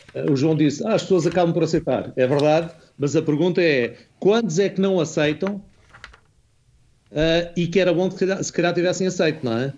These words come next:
Eh, porque se há muito, se, se, se muitas pessoas acabam por aceitar, movidas pelo,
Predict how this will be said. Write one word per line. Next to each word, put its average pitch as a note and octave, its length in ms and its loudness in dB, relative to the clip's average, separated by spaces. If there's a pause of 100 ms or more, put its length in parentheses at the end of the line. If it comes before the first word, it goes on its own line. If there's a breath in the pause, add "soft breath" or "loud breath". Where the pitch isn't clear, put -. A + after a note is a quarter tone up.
(120)
Eh, A#2+ 260 -2
porque D3 420 0
se C3 180 -2
há D3 60 2
muito, D#3+ 300 0
se, - 200 -12
se, A#2+ 240 -6
se - 100 -8
muitas E3 200 0
pessoas D#3+ 200 -2
acabam D#3 240 0
por D3 100 -4
aceitar, E3 380 -2
movidas D3 540 0
pelo, A#2+ 500 -2